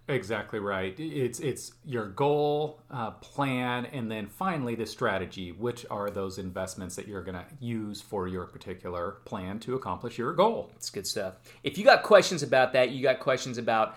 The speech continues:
Speaker 2: how to use a dividend portfolio, if that's interesting to you, wanna learn a li-, little bit more about that, or how to run an income calculation, I'm gonna encourage you to schedule a phone call with me. Go to talk to patrick dot com.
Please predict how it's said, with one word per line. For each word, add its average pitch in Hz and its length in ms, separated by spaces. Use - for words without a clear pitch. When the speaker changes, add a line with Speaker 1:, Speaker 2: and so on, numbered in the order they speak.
Speaker 2:
how 127 360
to 127 60
use 123 280
a - 20
dividend 113 400
portfolio, 117 520
if 110 100
that's 117 280
interesting 139 540
to 147 140
you, 147 180
wanna 117 220
learn 120 180
a 120 40
li-, 117 220
little 120 220
bit 113 140
more 110 160
about 107 340
that, 110 240
or 101 180
how 147 240
to 147 80
run 127 220
an 113 80
income 123 440
calculation, 107 840
I'm 135 100
gonna 160 140
encourage 151 360
you 123 80
to 117 60
schedule 135 320
a 120 60
phone 110 240
call 104 180
with 90 100
me. 87 100
Go 110 140
to 107 100
talk - 500
to 143 260
patrick 113 640
dot 101 260
com. 95 360